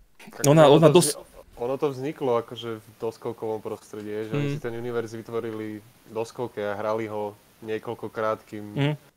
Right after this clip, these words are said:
Speaker 1: to akože zdigitalizovali, hej, čiže
Speaker 2: No, možno
Speaker 1: časom
Speaker 2: bola,
Speaker 1: sa
Speaker 2: vieš,
Speaker 1: to
Speaker 2: no,
Speaker 1: môže stať.
Speaker 2: no, časom sa to môže stať, ale už nebudem čakať.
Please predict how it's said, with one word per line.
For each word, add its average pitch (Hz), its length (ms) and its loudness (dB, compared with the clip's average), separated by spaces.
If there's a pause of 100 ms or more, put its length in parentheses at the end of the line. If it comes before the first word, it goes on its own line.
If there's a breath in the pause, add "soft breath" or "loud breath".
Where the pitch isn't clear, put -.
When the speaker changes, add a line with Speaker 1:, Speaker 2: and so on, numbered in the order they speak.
(600)
Speaker 1:
to - 120 -14
akože 104 300 -12
zdigitalizovali, 101 840 -10
hej, 98 260 -10
čiže 104 220 -14
Speaker 2:
No, 139 260 -2 (480)
možno 143 320 0
Speaker 1:
časom 143 120 2
Speaker 2:
bola, 156 160 6
Speaker 1:
sa 120 60 6
Speaker 2:
vieš, 131 140 4
Speaker 1:
to 139 40 2
Speaker 2:
no, 135 80 4
Speaker 1:
môže 131 180 -2
stať. 110 260 -6 (380)
Speaker 2:
no, 135 140 -4
časom 156 280 -4
sa 170 80 0
to 139 120 -2
môže 139 260 0
stať, 135 260 4
ale 123 220 6
už 123 120 2
nebudem 139 240 2
čakať. 120 540 2